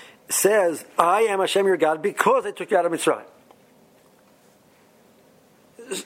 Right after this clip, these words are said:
so, it means if I didn't take you out of Mitzrayim, I wouldn't be Hashem your God. Like, what, what does that mean? The Hashem created the world. So that's all the Mishnah's kasha. Why does Enoch Hashem Lekecha, Asher Zichem Eretz Yisrael Beis Havadim? She Enoch Hashem Lekecha, Asher B'Rosh Hashemayim Ba'aretz.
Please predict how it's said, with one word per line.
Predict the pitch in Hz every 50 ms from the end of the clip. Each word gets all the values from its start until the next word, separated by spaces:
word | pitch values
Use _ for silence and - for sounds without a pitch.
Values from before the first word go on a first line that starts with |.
| -
so, | - - - 185 170 170 185 - - -
it | - -
means | 180 190 196 165
if | 170 170
I |
didn't | 202 - 170 175 226 208
take | 196 185
you | 214 196
out | 180
of | 147
Mitzrayim, | 151 160 185
I |
wouldn't | 214 277 330 269
be | 247
Hashem | 226 180 - 190 170 147
your | 143
God. | 143 156 147
Like, | 180 190 202 -
what, | 180 185 160 -
what | - 175
does | 185 190
that | 214 196
mean? | 180 143 117 - - - - - - - - - - -
The | - 170
Hashem | 180 170 208
created | - 208 208 170
the | 156
world. | 151 196 214 185 151 156 - - - - - _ _ _ _ - _ - - -
So | - - 185
that's | 175 214
all | 247
the | 247 240
Mishnah's | 208 - 214 220 175 -
kasha. | - 190 208 180 - 160
Why | 156 175 208 214
does | 185 156
Enoch | 190 190 196 -
Hashem | 156 151 165
Lekecha, | 160 151 - 185 233 226 - 190 185 180 - - - - - - -
Asher | 151 175 160
Zichem | 160 180 190
Eretz | 190 185 -
Yisrael | 165 170 160 160 156
Beis | 156 143 -
Havadim? | 143 135 123 123 113 - - - - - - - - - _
She | - - 160
Enoch | 160 156 170 170 185
Hashem | 185 208 233
Lekecha, | 208 247 320 - 220
Asher | 170 - 160
B'Rosh | 175 180 - - -
Hashemayim | 185 190 196
Ba'aretz. | 202 226 247 247 240 226 - - -